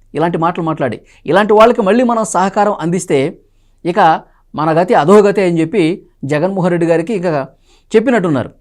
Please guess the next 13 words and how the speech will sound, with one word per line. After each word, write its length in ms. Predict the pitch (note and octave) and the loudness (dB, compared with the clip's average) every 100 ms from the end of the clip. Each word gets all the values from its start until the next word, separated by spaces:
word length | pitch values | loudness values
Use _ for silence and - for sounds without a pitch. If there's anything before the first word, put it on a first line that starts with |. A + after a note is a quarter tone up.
| _ - | _ -4
సలహాలు 300 | E3 G3 G3 | 0 2 2
ఇచ్చేవాళ్ళు 360 | A3 F#3+ F3+ | 2 0 0
చాలామంది 300 | F3 F#3+ F3+ | 0 0 -2
ఉంటారుగా, 360 | E3 E3 F3 C4+ _ _ - | -2 -2 -4 -8 _ _ -4
కాబట్టి 320 | E3+ B3+ B3 | 0 0 0
ఈయన 80 | G#3 | -2
ఇప్పుడు 180 | A#3 | 0
వేడుకుంటున్నాడు, 560 | - A3+ A#3+ A3 F3 A2 - _ - | 2 2 2 -2 -2 -4 -8 _ -6
"ఏ 140 | D3 | 0
ఒక్కడు 320 | A#3 G#3+ A3 A#3 | 2 2 2 2
నాకు 220 | G#3 G3 | 2 0
సాయం 340 | F3 E3+ G3 | 0 0 0
చేయట్లేదు." 500 | F3+ E3 E3 D#3 C#3+ | -2 -2 -2 -4 -6